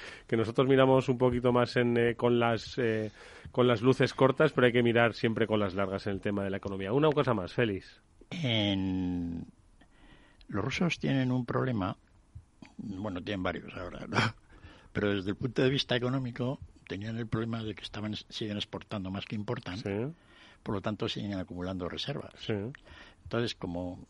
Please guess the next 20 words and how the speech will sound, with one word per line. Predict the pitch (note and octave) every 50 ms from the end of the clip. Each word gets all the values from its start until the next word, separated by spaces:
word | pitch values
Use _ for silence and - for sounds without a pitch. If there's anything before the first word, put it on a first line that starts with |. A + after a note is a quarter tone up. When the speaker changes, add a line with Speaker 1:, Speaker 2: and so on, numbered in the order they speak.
| _ _ - G#2 G2+ G#2+ - - - -
Speaker 2:
exportan | A2 - - - - C3 - - - B2
más | B2 C#3 - -
que | -
importan, | C#3 B2 - D#3 C#3+ - - A#2 A2+ B2+ A#2 A2+
nadie | G#2+ A2 A2+ B2+ B2+
podía | - - - G3+ G2+
comprar | - - E2+ - F#2 F#2 -
rublos, | C3 E3+ D3+ G#2 E2 - - - - - -
Speaker 1:
Mm. | B2+ A#2 G#2 A2 C#3 - _ _ _ _ _
Speaker 2:
¿no? | - G#2 F2+ F#2 A#2 - - _
Y | - - - B2 G2 F2+ F2 F2 F2+ E2+ E2 D#2+ - G#2+
tenían | - - F#2 F#2+ G#2 G2+
un | G2+ G#2 F2+
problema | F#2 G2+ G2+ G#2 A2 B2+ C3 A#2
de | A2+ G2
que | - F#2+
no | F2+
se | F2+ - A2
podía | - - G2 F#2+ G#2 G2
monetizar | F#2+ G2+ G2 G2 F#2+ F#2+ - G#2+ - - G#2+ A2 A2 -